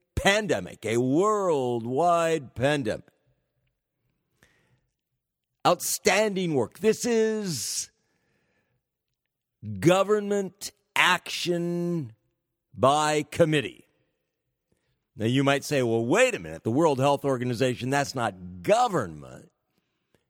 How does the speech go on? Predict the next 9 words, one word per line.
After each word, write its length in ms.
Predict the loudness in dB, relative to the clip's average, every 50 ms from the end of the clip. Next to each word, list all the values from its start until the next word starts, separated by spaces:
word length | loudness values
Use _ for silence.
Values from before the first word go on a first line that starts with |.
| _ _
Isn't 300 | -8 -6 -4 -4 0 2
that 180 | 0 0 0 0
more 300 | -2 0 0 0 0 -4 _ _ -12
para-government? 1080 | -2 2 4 4 4 2 0 -4 0 2 2 2 2 0 -2 -2 -2 -4 -4 -6 _
That 160 | -6 -6 -4
is 140 | -4 -4 -4
not 260 | -2 -2 -2 -4 -6 _ _ _ _ _
national 840 | -10 -6 -2 0 2 4 4 2 2 0 -4 -8 -8 -8 -6 -6
government." 400 | -4 -6 -6 -6 -6 -10 -10 -14